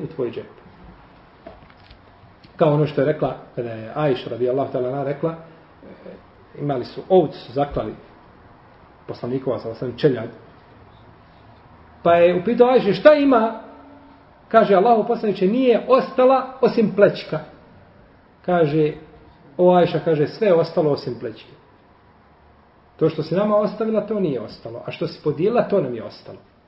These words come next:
Pa čovjek što da iz bogobojaznosti prema Allahu te barek tela, a ima to mjesta svoga, to će mu uzvišeni Allah nadoknaditi. I sigurno neće, neće mu nepravda biti, neće mu nepravda biti učinjena na dan kada mu bude najpotrebnije.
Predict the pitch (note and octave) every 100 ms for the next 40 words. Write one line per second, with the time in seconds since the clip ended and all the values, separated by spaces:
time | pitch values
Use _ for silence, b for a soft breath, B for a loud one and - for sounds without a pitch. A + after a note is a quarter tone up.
0 | _ _ _ - C3 G3 F3+ - C#3 F#3
1 | E3+ B2+ - A2+ A#2+ - - C3 C#3 B2
2 | B2 C#3+ E3+ F3 D#3 - B2 C#3 B2 C3
3 | D3+ C3 C#3 C3 C3+ B2 - D3+ C3 B
4 | B B B _ C3 C#3+ C4+ E4 B3 -
5 | A#3 E3 F3+ F3+ - A2+ - - D3 D3+
6 | E3+ - - F#3 E3 C#3 B2+ A#2+ A#2+ A#2
7 | A2 A2+ A2 - A2 A2 - - D#3+ G#3+
8 | E3 D3 C3 C#3+ C#3+ - F3+ - - -
9 | - D3+ C#3 C#3 C3+ D#3 - - - D3
10 | - B2+ A#2+ B2 C3+ F3 - - C3+ -
11 | B2 A#2+ B2+ A#2+ A#2 B2 D#3 - _ _
12 | _ _ _ _ _ F#3 D#3+ G3 G3+ E3+
13 | C#3 F#3+ G3+ F#3 D3+ D3 C#3 D#3 D3+ D3+
14 | D3 A#2+ - A2+ -